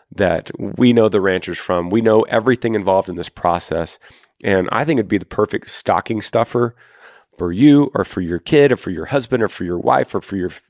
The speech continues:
<laughs> friends that, that have followed the Yee Yee journey. I think it's a, it's a really good addition to our brand. I also wanna talk to you about Yee Yee Radio. Pretty much everything I could say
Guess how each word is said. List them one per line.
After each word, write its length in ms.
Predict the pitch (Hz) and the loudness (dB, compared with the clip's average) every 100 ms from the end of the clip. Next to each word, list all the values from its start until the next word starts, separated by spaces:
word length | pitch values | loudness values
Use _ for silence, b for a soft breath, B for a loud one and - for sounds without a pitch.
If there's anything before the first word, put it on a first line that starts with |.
| - | -14
<laughs> 180 | 110 120 | -8 -8
friends 560 | - - 165 156 143 - B B B B | -6 2 4 4 2 -6 B B B B
that, 380 | - 104 104 - _ | -2 2 2 0 _
that 180 | 107 101 | 0 2
have 220 | 110 92 | 2 -4
followed 560 | - - 120 120 117 101 | -6 0 2 4 2 0
the 100 | 104 | -2
Yee 140 | 104 | -2
Yee 200 | 110 101 | -4 -4
journey. 500 | 90 101 101 92 85 b b b | 0 2 2 0 -4 b b b
I 80 | 110 | -2
think 120 | 120 | 0
it's 140 | 107 - | 0 -4
a, 60 | |
it's 180 | - 104 | -6 -4
a 60 | 98 | -4
really 280 | 98 117 107 | 2 4 4
good 320 | 101 95 - | 2 2 -2
addition 540 | 98 85 98 - 85 - b b | -8 -2 -2 -2 -8 -10 b b
to 140 | - 95 | -2 0
our 80 | 85 | 0
brand. 400 | 90 80 73 - _ - | 0 -2 -4 -12 _ 0
I 80 | 135 | 2
also 200 | 175 180 | 4 4
wanna 140 | 175 | 4
talk 200 | 160 160 | 4 2
to 80 | 165 | 2
you 40 | |
about 200 | 151 143 | 4 4
Yee 120 | 135 160 | 2 -2
Yee 160 | 151 | 0
Radio. 580 | 143 160 165 135 90 - _ _ _ _ _ | 2 4 6 4 2 -2 _ _ _ _ _
Pretty 200 | 135 139 | -2 0
much 180 | 131 | 0
everything 260 | 113 104 101 | 0 0 0
I 80 | 95 | -2
could 140 | - | -2
say 300 | - 95 95 | 0 2 2